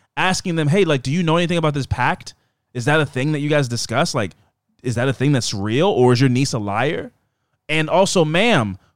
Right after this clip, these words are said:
how do you feel now that the exoneration happened? Do you still stand by?" How did that, how is that not an audio clip? Do, do you still, today in twenty twenty-one, with this exoneration happening, do you still stand by the fact that these men did this to you? Like, I don't understand how that's not, like,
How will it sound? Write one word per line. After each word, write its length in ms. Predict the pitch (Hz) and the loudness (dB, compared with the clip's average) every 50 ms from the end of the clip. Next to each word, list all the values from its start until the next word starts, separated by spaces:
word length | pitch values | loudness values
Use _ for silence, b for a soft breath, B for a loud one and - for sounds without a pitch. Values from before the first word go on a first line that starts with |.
| _ _ | _ _
how 140 | - 170 180 | -2 0 0
do 60 | 185 | 2
you 140 | 190 202 180 | 0 0 -2
feel 280 | - - 196 220 226 214 | -2 -2 2 2 4 4
now 140 | 196 175 160 | 4 2 2
that 100 | 147 143 | 2 0
the 80 | 151 | 0
exoneration 580 | 147 135 139 165 170 170 160 180 208 208 214 170 | 0 0 0 0 0 2 2 2 0 0 0 0
happened? 380 | 151 135 120 - 120 110 107 | 0 0 0 -2 -4 -6 -6
Do 80 | 117 127 | -6 -4
you 100 | 135 147 | -4 -4
still 360 | 143 - - 160 160 165 160 | -4 -2 0 0 2 2 0
stand 580 | 143 - - - - - 147 147 151 160 165 151 | -2 -4 -8 -6 -2 0 0 0 0 0 0 0
by?" 440 | 143 143 147 151 160 165 170 190 - _ _ _ _ _ _ _ | 2 2 2 2 2 0 0 -2 -6 _ _ _ _ _ _ _
How 100 | - 240 | 0 0
did 100 | 277 262 | 2 4
that, 140 | 233 247 202 | 4 4 4
how 100 | 208 254 | 4 2
is 100 | 254 202 147 | 2 4 4
that 160 | 202 220 185 | 2 2 2
not 120 | 196 185 | 0 -2
an 80 | 175 165 | -2 0
audio 240 | 170 180 165 147 120 | 0 0 0 -2 -4
clip? 240 | - 139 123 120 107 | -6 -8 -10 -10 -8
Do, 160 | 127 139 139 | -6 -6 -4
do 140 | 131 165 180 | -2 -2 0
you 120 | 196 208 | 0 0
still, 440 | 196 - - 247 247 247 233 220 b b b b b b b _ _ _ | 0 0 2 4 4 4 4 2 b b b b b b b _ _ _
today 360 | - - 175 139 139 196 220 233 | -4 -2 0 2 2 2 2 2
in 100 | 208 180 | 0 -2
twenty 180 | 156 202 220 226 | -2 -4 -4 -4
twenty-one, 400 | 190 214 214 214 214 208 185 147 | -6 -6 -6 -2 0 0 2 2
with 80 | 139 | 2
this 160 | - 135 131 | 0 -2 -4
exoneration 540 | 131 113 113 151 160 180 175 175 165 143 139 | -6 -6 -6 -4 -4 -2 -2 -4 -4 -4 -4
happening, 180 | 131 117 110 107 | -4 -4 -6 -4
do 80 | 107 | -4
you 100 | 120 156 170 | -4 -2 -4
still 240 | - - 196 185 160 | -2 0 2 2 2
stand 360 | - - - 151 156 151 143 | 0 -2 -4 -4 -4 -2 -2
by 140 | 143 131 123 | -2 -2 -2
the 80 | 117 | -2
fact 240 | - - 131 120 - | -4 -4 -4 -4 -4
that 140 | 113 101 - | -8 -6 -4
these 220 | 120 120 120 110 | -4 -4 -4 -4
men 180 | 117 117 110 107 | -6 -6 -6 -6
did 140 | 101 95 78 | -8 -10 -10
this 140 | 85 87 | -12 -16
to 140 | - - 69 | -16 -18 -20
you? 160 | 64 - - _ _ _ _ _ _ _ _ _ _ _ _ _ _ _ _ _ _ _ _ _ _ _ _ _ _ _ - | -20 -20 -20 _ _ _ _ _ _ _ _ _ _ _ _ _ _ _ _ _ _ _ _ _ _ _ _ _ _ _ -8
Like, 140 | 156 165 170 | -4 -2 0
I 80 | 180 | 2
don't 100 | 202 208 | 2 2
understand 360 | 208 202 190 - - 233 247 220 | 2 0 -2 -2 -2 -2 0 0
how 60 | 170 | 0
that's 200 | 160 156 147 165 | 0 -2 -2 -2
not, 220 | 165 156 151 131 143 | -2 -2 -2 -2 -2
like, 260 | 143 135 117 - | -4 -4 -6 -8